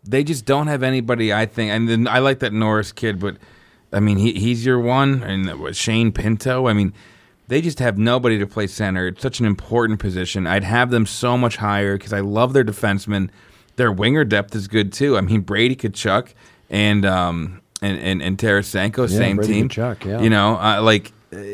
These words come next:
Speaker 1: this is, this is a team, uh, Claude Giroux, I, I know not one of, uh, Joe's favorites, but a veteran who's, you know, knows how to put up points in the regular season.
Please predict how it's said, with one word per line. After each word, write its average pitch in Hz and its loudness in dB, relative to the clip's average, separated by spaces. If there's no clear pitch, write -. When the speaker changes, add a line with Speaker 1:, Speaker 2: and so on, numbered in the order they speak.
Speaker 1:
this 127 2
is, 139 -4
this 131 -2
is 151 -2
a 139 0
team, 135 2
uh, 104 -2
Claude 117 0
Giroux, 117 4
I, 113 4
I - 2
know 107 2
not 98 -2
one 107 0
of, 101 0
uh, 98 2
Joe's 104 0
favorites, 104 0
but 113 0
a 101 0
veteran 113 2
who's, 98 -4
you 107 -4
know, 101 -2
knows 104 0
how 110 -2
to 101 -2
put 110 -2
up 104 -4
points 110 -4
in 107 -2
the 101 -2
regular 98 0
season. 123 -4